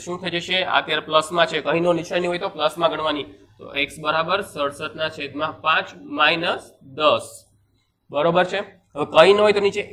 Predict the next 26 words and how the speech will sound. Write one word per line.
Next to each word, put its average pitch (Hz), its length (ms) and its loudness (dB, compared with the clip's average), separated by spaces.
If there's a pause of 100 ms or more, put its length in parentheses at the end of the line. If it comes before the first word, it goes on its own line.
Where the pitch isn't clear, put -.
એક 185 140 -6
તમે 196 200 -2 (720)
લઈ 185 200 8
શકો, 127 280 0
કારણ 135 160 2
કે 127 60 -6 (160)
એક 180 140 2
હોઈ 185 160 -6
શકે, 147 180 -4 (120)
એક, 156 160 -4
દસ 160 200 4
ને 185 100 0
એક 185 100 -2
વડે 175 140 2 (100)
ભાંગો 175 260 4
તો 165 140 -2
બી 285 120 -2 (280)
એક 202 100 -2 (120)
જ - 80 -2
આવે, - 100 -4 (120)
દસ 190 160 2 (100)
જ 156 100 2
આવે 120 160 2
જવાબ. 110 180 -6 (600)
હવે 170 200 2 (640)
મિત્રો, - 220 -2